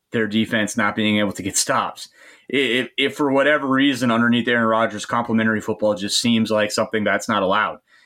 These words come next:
in Green Bay, and that's really too bad. And – the, the one thing that I do wonder with Matt LaFleur is, is he gonna make the same, i-, is he thinking about Slayton or,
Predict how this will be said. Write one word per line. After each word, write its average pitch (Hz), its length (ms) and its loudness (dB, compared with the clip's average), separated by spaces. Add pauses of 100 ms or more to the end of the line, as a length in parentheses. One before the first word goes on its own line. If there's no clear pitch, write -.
(200)
in 117 180 0
Green 110 240 0
Bay, 101 180 2
and 110 80 2
that's 123 200 0
really 135 180 2
too 120 200 0
bad. 120 260 2
And – 113 160 0 (340)
the, 151 180 0
the 143 240 0 (120)
one 185 300 0
thing 160 320 0
that 131 100 2
I 120 120 2
do 123 300 0
wonder 123 680 2 (600)
with 113 220 0
Matt 113 240 0
LaFleur 101 520 -2 (200)
is, 101 760 -2 (240)
is 123 220 0
he 156 140 2
gonna 170 200 0
make 127 220 0
the 123 80 -6
same, 131 360 0
i-, 123 340 0
is 117 100 0
he 170 160 2
thinking 147 340 0
about 120 340 2 (320)
Slayton 95 680 -4
or, 101 380 0